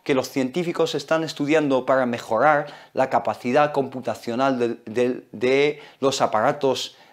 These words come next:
dotados de inteligencia artificial que van, eh, inventando, ¿no? Sin embargo, no podemos reducir el cerebro humano a una serie de impulsos eléctricos entre neuronas. Existe algo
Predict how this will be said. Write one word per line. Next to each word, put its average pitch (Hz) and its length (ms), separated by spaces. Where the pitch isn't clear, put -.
dotados 123 540
de 120 260
inteligencia 120 840
artificial 120 800
que 135 160
van, 120 480
eh, 107 500
inventando, 117 920
¿no? 156 200
Sin - 280
embargo, 175 480
no 185 240
podemos 175 640
reducir 165 640
el 127 140
cerebro 156 400
humano 147 500
a 117 60
una 147 240
serie 147 340
de 120 80
impulsos 117 680
eléctricos 113 760
entre 123 300
neuronas. 113 640
Existe - 400
algo 160 460